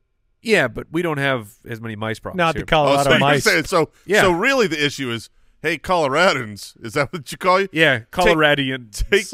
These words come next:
Speaker 3: care of your, your rodent issues, you <laughs> disgusting
Speaker 1: Yes,
Speaker 3: city.
Speaker 1: they're filthy slobs. <laughs> But also moths. Did you know that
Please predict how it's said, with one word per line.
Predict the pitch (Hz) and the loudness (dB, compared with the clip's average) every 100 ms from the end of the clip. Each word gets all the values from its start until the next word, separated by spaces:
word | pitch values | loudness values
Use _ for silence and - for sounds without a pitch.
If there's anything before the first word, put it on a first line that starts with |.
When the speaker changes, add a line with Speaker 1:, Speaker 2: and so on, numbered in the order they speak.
| 320 | -4
Speaker 3:
care | 196 196 170 | 0 2 2
of | |
your, | 147 147 123 - _ _ _ | 0 -2 -4 -8 _ _ _
your | 131 | -8
rodent | 117 113 165 226 160 | -6 0 2 2 0
issues, | 131 135 - 131 123 131 | -2 -4 -4 -4 -4 -6
you | 160 | -8
<laughs> | 135 | -8
disgusting | - - - - 240 220 156 | -8 -10 -10 -6 -4 -2 2
Speaker 1:
Yes, | 156 120 | 2 2
Speaker 3:
city. | - 180 165 202 | -2 -4 -2 -2
Speaker 1:
they're | 165 151 | -2 0
filthy | 185 170 156 | -2 -2 -6
slobs. | - 135 107 - _ - | -6 -4 -6 -10 _ -10
<laughs> | - _ - _ - _ - | -10 _ -20 _ -20 _ -8
But | - 185 | 2 4
also | 185 208 190 170 | 4 2 -2 -6
moths. | 120 135 220 139 - - _ | -8 -2 0 0 -6 -18 _
Did | - | -10
you | 165 | -6
know | 285 | -4
that | 233 | -4